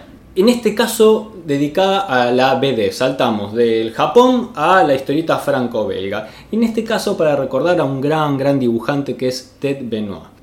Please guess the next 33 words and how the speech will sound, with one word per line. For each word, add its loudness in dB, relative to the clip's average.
Es 0
uno 4
de 6
los, 4
eh, -4
dibujantes 0
que -2
ayudó 2
al 0
resurgimiento 0
de 4
la 2
línea -2
Clara, 2
que -8
le -8
dio, 2
eh, -2
un -2
nuevo 0
empuje, 0
una -2
nueva -2
vitalidad. 2
Un 2
dibujante 4
de 2
una 0
línea 2
muy 0
simple, 4
muy 0
limpita, -2